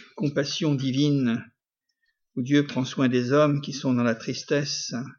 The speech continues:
la crainte, la peur, dans les tourments.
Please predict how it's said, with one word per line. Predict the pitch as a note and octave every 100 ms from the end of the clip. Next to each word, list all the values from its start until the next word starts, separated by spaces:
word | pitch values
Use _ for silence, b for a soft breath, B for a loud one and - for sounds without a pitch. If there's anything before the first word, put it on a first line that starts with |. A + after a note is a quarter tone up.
| _ _ -
la | B2+
crainte, | - C3+ C#3 C#3
la | A2+
peur, | - C#3 C#3+ B2+ A2+ B2 _ B B B B B B B B -
dans | B2+
les | B2+
tourments. | C3+ A#2+ A2+ G#2+